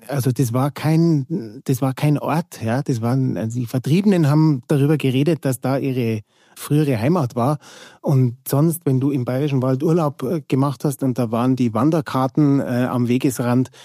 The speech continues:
dann war die Grenze eingezeichnet und dahinter war's schwarz.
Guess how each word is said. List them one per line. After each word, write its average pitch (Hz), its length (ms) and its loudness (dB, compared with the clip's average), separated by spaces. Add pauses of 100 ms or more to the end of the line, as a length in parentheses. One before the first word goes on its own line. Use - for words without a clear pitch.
(260)
dann 117 180 0
war 117 140 0
die 123 120 0
Grenze 135 460 0
eingezeichnet 123 680 0
und 113 180 -4
dahinter 113 380 -6
war's 95 240 -10
schwarz. - 760 -8